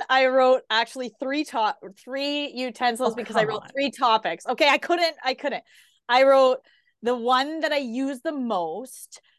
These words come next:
Speaker 1: the one that I recently started to love, the one that I must replace,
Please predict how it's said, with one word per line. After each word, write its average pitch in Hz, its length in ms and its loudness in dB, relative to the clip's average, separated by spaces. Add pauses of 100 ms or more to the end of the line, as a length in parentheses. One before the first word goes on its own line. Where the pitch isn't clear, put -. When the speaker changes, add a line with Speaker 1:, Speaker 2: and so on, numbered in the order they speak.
(120)
Speaker 1:
the 233 80 2
one 247 760 2
that 247 180 4
I 247 60 6
recently 277 540 -2
started 254 380 -2
to 247 100 -2
love, 175 480 0 (480)
the 233 140 0
one 254 240 4
that 311 120 0
I 277 120 2
must 254 400 -2
replace, 208 520 -6